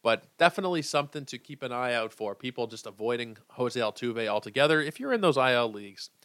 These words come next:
you get to pick a hundred or so, then I think that you're, I wouldn't hurt you to draft Jose Altuve. That position sucks. Second base is awful.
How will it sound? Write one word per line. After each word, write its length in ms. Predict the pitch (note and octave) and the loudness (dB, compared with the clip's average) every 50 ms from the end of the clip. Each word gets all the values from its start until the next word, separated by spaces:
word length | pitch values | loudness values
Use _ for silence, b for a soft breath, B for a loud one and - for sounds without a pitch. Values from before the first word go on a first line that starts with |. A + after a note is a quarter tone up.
| b b b b b b b b b b | b b b b b b b b b b
you 80 | - D3+ | -6 0
get 180 | D3+ F3 F3 D#3+ | 2 2 2 2
to 60 | - | 0
pick 160 | - F3 - | -2 -4 -2
a 60 | D#3+ C3+ | -2 0
hundred 340 | D3+ D#3 D3+ D#3 D#3 D3+ | 0 0 2 2 0 0
or 80 | D3+ C#3+ | 0 0
so, 460 | - - D3 C#3+ C#3 C3+ C3 B2 - - | 2 4 6 6 8 6 4 2 -2 -4
then 160 | C3+ C3+ C3 | -2 -2 2
I 240 | B2 B2 B2+ B2+ B2+ | 4 4 4 4 4
think 240 | - - B2+ A#2+ - | 2 0 -4 -4 -4
that 140 | - A2+ G#2 | -6 -6 -6
you're, 380 | A2+ A#2 A#2 A2+ A2+ A2 G2+ - _ _ _ _ _ _ _ _ _ _ - - D#3 | -6 -6 -4 -4 -6 -6 -8 -14 _ _ _ _ _ _ _ _ _ _ -20 -6 -2
I 40 | E3 | 0
wouldn't 320 | E3+ F3 F#3 F#3 F3 E3 | 2 4 4 4 2 0
hurt 280 | C#3+ C3 D3+ C#3+ - - | -2 0 0 0 0 -2
you 180 | - A2+ A2 G2+ - _ - | -6 -6 -6 -8 -10 _ -16
to 100 | - B2+ | -14 -10
draft 340 | A#2 - A#2+ A2+ A2+ - - | -8 -4 -4 -2 -4 -4 -4
Jose 260 | A2+ A2 A2 G#2 A2 | -4 -4 -4 -4 -4
Altuve. 640 | G#2 F#2+ F#2+ F#2+ - - G2 F#2 D#2+ - D2 - | -4 -6 -6 -8 -10 -14 -14 -14 -16 -18 -16 -8
That 160 | G2 A#2 A#2 | -6 -4 -2
position 420 | - D3 C3+ D#3+ D#3+ - D#3 D3+ C#3+ - | -2 0 0 0 0 -2 -4 -8 -12 -16
sucks. 460 | - - - - - A2 - - - - | -20 -20 -14 -10 -8 -8 -8 -10 -12 -12
Second 240 | C3+ C3+ D#3 C#3+ | -10 -10 -8 -6
base 340 | C3 C3+ C3+ C3 B2+ - - - | -4 -2 -2 -2 -4 -8 -14 -16
is 300 | - B2 B2+ A#2+ A2+ - - - | -12 -10 -10 -10 -10 -12 -16 -10
awful. 500 | - G#2 G#2+ G#2+ - - F2 E2 C#2 - | -4 -2 -2 -2 -2 -4 -12 -18 -20 -20